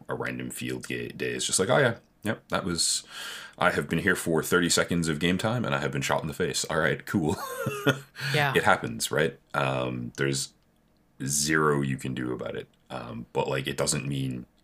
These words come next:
Speaker 1: you're having a bad day off the cuff. It doesn't mean, like, "Oh, God, I'm terrible at this," off the cuff. It's just, "Yep, got shot in the face. Cool. Next game."
Speaker 2: I remember one of the first games I ever played of paintball. I, it's not,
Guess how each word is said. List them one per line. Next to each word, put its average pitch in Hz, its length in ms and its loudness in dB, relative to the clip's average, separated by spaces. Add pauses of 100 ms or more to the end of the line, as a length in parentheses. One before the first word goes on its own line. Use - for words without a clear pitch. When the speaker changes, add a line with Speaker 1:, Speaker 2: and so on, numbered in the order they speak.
(420)
Speaker 1:
you're 64 360 -4
having 69 320 0
a 64 40 -4
bad 65 300 -2
day 65 260 0
off - 300 -6
the 62 440 -4
cuff. 78 220 2
It 73 60 -2
doesn't 76 240 -2
mean, 67 200 -2
like, 65 180 -8
"Oh, 76 220 2
God, 78 300 2
I'm 67 120 -6
terrible 71 360 2
at 67 80 -4
this," 71 220 2
off 69 140 0
the - 60 -10
cuff. 71 240 2
It's 69 100 -2
just, 85 180 0 (240)
"Yep, - 260 2 (680)
got - 140 -4
shot 90 140 6
in 90 60 0
the - 60 -4
face. 95 260 2
Cool. - 400 -2
Next 80 180 0
game." 69 200 0 (340)
Speaker 2:
I 208 80 10
remember 214 300 6
one 147 180 4
of 127 60 -2
the 131 60 -4
first 143 340 0
games 135 300 0
I 123 100 2
ever 127 160 0
played 127 280 -4
of - 180 -6
paintball. 127 420 0
I, 127 80 0
it's 143 320 0
not, 170 260 4